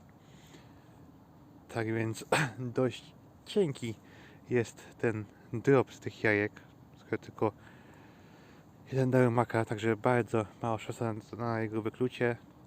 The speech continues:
Także no, zbytnio się mało inkubatorów się nie, nie opłaca tych siedem wykluwać,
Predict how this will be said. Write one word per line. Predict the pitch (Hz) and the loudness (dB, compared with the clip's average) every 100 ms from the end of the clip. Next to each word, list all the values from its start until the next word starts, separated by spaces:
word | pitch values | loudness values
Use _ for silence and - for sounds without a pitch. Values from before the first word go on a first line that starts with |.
| - - | -20 -10
Także | 110 107 110 107 | -6 -2 -2 -2
no, | 110 | -4
zbytnio | 104 120 - 117 | -6 -6 -6 -8
się | 107 - - - | -8 -12 -16 -10
mało | 113 113 113 110 | -2 0 0 -2
inkubatorów | 107 - - 120 - | -6 -14 -6 -4 -4
się | - | -10
nie, | 110 - 120 | -10 -8 -6
nie | 123 | -4
opłaca | - 143 - | -2 -4 -4
tych | 107 | -6
siedem | - 113 95 | -2 -2 -2
wykluwać, | 104 - 127 110 | -8 -2 0 -2